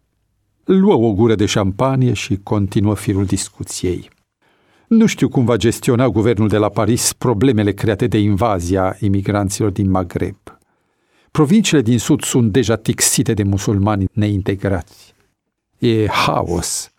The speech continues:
Cât privește Anglia, există presiuni enorme pentru legalizarea șariei,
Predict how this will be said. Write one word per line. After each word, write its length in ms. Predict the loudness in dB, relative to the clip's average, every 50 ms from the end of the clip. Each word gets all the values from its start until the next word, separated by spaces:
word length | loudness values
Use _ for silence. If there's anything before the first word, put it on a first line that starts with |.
| _ _ _ _ _ _ _ _ _ _ _
Cât 180 | -2 -2 -2 0
privește 420 | 0 2 2 2 2 2 0 0
Anglia, 680 | 2 2 2 2 2 2 2 2 0 0 -2 -6 -8 _ _ _
există 400 | 0 0 0 0 -2 -2 -2 -2
presiuni 440 | 0 0 0 0 2 0 2 2 2
enorme 460 | 4 4 4 2 2 2 0 0 -2
pentru 260 | 0 -2 -2 0 2
legalizarea 640 | 2 2 2 0 0 2 2 2 2 2 0 0 0
șariei, 760 | 0 0 0 0 0 0 0 -2 -2 -2 -2 -2 -4 -6 -10